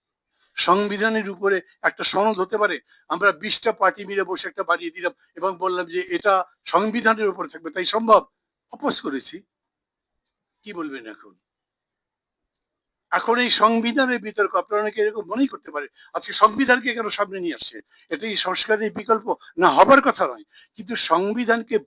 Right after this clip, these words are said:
বাইপাস করে, সংবিধানকে অস্বীকার করে কি সংস্কার করতে পারবেন? আপনি তো সংসদীয় গণতন্ত্র এগ্রি করছেন না কি করছেন না? আপনি কি বৈপ্লবিক সরকার করেছেন?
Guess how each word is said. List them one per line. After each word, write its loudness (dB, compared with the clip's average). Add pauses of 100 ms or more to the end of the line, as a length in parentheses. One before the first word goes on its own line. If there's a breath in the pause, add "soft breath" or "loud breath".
বাইপাস 0
করে, -8 (220 loud breath)
সংবিধানকে 0 (140)
অস্বীকার 2
করে -6
কি -14
সংস্কার -8
করতে -14
পারবেন? -2 (400)
আপনি -10
তো -2
সংসদীয় -2
গণতন্ত্র -2 (120)
এগ্রি 6
করছেন -6 (320)
না -4
কি -12
করছেন -10
না? -20 (520 loud breath)
আপনি -12
কি -2
বৈপ্লবিক -2
সরকার -2
করেছেন? -2